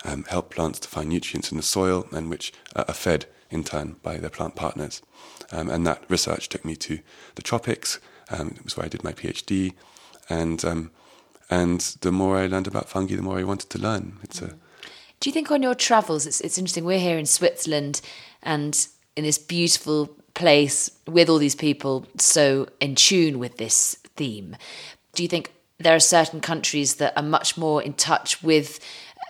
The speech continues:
Speaker 2: materials, with the biosphere than others that we should learn from, who, who've kind of maintained that connection that perhaps modernity has just, has sort of taken us away from?
Speaker 1: I would say less countries and more cultures,
Speaker 2: Mm.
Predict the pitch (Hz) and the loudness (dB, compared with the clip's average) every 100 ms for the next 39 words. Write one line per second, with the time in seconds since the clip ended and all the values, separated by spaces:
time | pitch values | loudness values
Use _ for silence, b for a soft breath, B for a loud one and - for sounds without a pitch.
0 | - 143 139 - 156 143 139 139 131 156 | -6 -4 2 6 8 6 4 2 4 4
1 | 151 - 139 135 151 147 139 - 139 131 | 2 0 -2 4 8 10 8 4 4 2
2 | 127 123 B B B B _ - 165 156 | 2 0 B B B B _ 0 4 6
3 | 147 - - - - - - 147 156 165 | 6 4 -2 2 2 0 0 4 6 6
4 | 160 165 160 156 139 117 110 110 107 _ | 8 10 12 8 2 -2 -4 -10 -16 _
5 | _ _ - 180 175 208 202 - 220 208 | _ _ 2 4 6 2 2 0 0 4
6 | 208 202 202 180 175 - 170 170 - 151 | 4 6 4 4 4 2 2 0 2 0
7 | 143 - 147 165 - - B B B B | 0 -2 -4 -2 0 -2 B B B B
8 | B 143 151 165 160 156 143 135 131 127 | B -6 6 10 10 10 2 0 0 -2
9 | - 143 - - 160 147 - 160 - - | 2 2 2 -2 0 2 2 0 -8 -4
10 | - 175 170 165 165 165 165 151 123 147 | 2 2 4 4 6 10 10 10 8 8
11 | - 120 107 - - 110 127 - 85 85 | 8 6 8 6 4 2 4 4 4 6
12 | 87 85 - 101 104 - 80 107 - - | 4 4 4 2 4 4 2 2 -2 -6
13 | - - | -20 -20